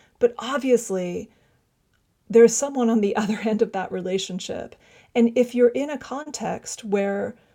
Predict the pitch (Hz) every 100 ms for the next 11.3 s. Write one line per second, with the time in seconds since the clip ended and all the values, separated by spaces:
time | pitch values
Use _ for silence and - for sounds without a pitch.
0 | _ - - 254 262 233 214 214 - 208
1 | 190 - 190 190 233 226 220 202 - 233
2 | 262 226 190 180 233 240 _ _ _ _
3 | _ _ _ - 220 208 214 233 247 233
4 | 214 208 180 269 262 - 175 170 180 262
5 | - 226 240 - 262 254 240 220 180 -
6 | 220 202 202 226 208 185 185 - 175 190
7 | 185 226 226 - 190 - 196 180 185 -
8 | 185 175 170 - 170 180 233 - _ _
9 | _ _ _ _ _ 262 - 277 - 247
10 | 233 220 277 285 190 190 - - 214 202
11 | 202 202